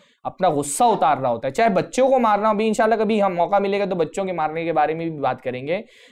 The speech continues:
लेकिन बीवी को भी गुस्से की हालत में मत मारिए। हाँ, गुस्से को थोड़ा कंट्रोल में करना सीखे। बीवियों का भी बाज़ मरतबा मामला ये होता है कि शौहर जितना गुस्सा हो रहा होता है, थोड़ा सा ठंडा पड़ने लगता है, तो बीवी दो जुमला बोल के और गुस्से को बढ़ा देती है। हाँ,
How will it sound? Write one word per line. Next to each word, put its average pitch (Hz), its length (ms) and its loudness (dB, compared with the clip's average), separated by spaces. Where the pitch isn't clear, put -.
लेकिन 202 300 2
बीवी 226 240 4
को 247 140 4
भी 277 180 4
गुस्से 190 440 2
की 320 100 4
हालत 269 280 4
में 277 160 2
मत 247 180 2
मारिए। 120 380 -2
हाँ, 220 180 2
गुस्से 190 340 2
को 247 140 4
थोड़ा 247 200 2
कंट्रोल 220 460 4
में 247 140 4
करना 214 300 2
सीखे। 196 300 -4
बीवियों 208 380 2
का 262 100 4
भी 254 140 2
बाज़ 233 220 4
मरतबा 226 360 2
मामला 214 280 2
ये 220 100 4
होता 214 160 2
है 220 60 0
कि 220 100 0
शौहर 208 240 4
जितना 196 280 0
गुस्सा 202 240 0
हो 208 80 4
रहा 202 120 4
होता 208 120 2
है, 214 100 -2
थोड़ा 202 160 4
सा 202 120 4
ठंडा 190 300 2
पड़ने 220 240 2
लगता 214 220 2
है, 202 60 2
तो 208 60 2
बीवी 208 220 2
दो 196 140 4
जुमला 208 260 4
बोल 208 180 4
के 202 60 2
और 208 120 4
गुस्से 196 240 2
को 208 100 4
बढ़ा 170 260 2
देती 156 280 -2
है। 131 80 -8
हाँ, 262 260 0